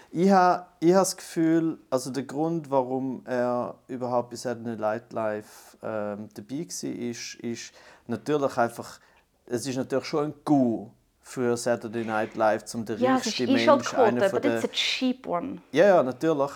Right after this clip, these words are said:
Speaker 1: Äh, aber das ist ja immer ein Teil von, also ein Faktor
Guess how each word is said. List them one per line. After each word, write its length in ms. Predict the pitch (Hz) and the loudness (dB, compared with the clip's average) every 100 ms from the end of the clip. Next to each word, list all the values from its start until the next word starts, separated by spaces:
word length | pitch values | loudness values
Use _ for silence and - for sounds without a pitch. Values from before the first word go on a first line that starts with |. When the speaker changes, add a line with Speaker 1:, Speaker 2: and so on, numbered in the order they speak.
| - | 0
Speaker 1:
Äh, 40 | |
aber 480 | 123 120 117 - 120 | 2 4 4 4 0
das 160 | 120 127 | 0 -8
ist 100 | 135 | -4
ja 80 | 123 | -4
immer 200 | 131 135 | -2 -2
ein 160 | 127 123 | -2 -2
Teil 560 | 131 113 120 127 127 - | 4 4 4 2 -4 -8
von, 560 | - - 120 117 117 110 | -18 -8 -2 0 2 -2
also 180 | 110 104 | -6 -4
ein 240 | 117 120 | -2 -2
Faktor 800 | 120 120 117 - - 120 113 120 | 0 0 0 -2 -4 -2 -2 -4